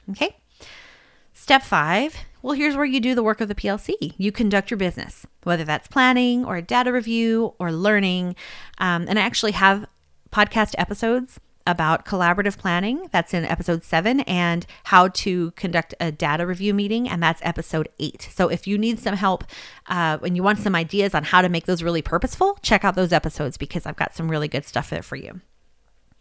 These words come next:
So let's say you're doing a planning P L C. I'm gonna talk a little bit about what you can do during this chunk of time where you're conducting the business of the P L C, um, to make sure that everybody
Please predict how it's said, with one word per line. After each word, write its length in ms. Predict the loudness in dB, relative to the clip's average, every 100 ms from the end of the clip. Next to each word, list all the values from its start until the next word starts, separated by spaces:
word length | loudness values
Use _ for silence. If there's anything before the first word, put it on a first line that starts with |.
| -20 -20 -20 -6
So 140 | 0
let's 200 | 2 2
say 80 | 0
you're 160 | 0
doing 260 | 2 2 2
a 40 |
planning 360 | 0 0 0 0
P 160 | -2 -4
L 80 |
C. 300 | -4 -8 -12 -14 _ _ -20 -20 -20 -20 _
I'm 140 | -2 0
gonna 140 | 0
talk 220 | 0 0
a 40 | 2
little 180 | 2 2
bit 140 | 4
about 340 | 6 6 4
what 280 | -4 2 2
you 160 | 2 -2
can 240 | 0 0
do 420 | 2 2 2 0 -6
during 360 | 2 4 4 2
this 160 | 0 -2
chunk 220 | -2 -2
of 60 |
time 300 | -2 0 0
where 80 | 0
you're 140 | -2 -4
conducting 480 | -2 0 0 0
the 80 | 2
business 340 | 2 0 -2 -2
of 140 | -2
the 80 | -4
P 160 | -2
L 120 | -4 -4
C, 400 | -8 -8 -8 -10 _ -20 -20 -20 _
um, 260 | -4 -4 -2
to 120 | 0
make 180 | 0 -2
sure 200 | 0 0
that 200 | 0 -2
everybody 760 | -4 -2 0 -2 -2 -6 -8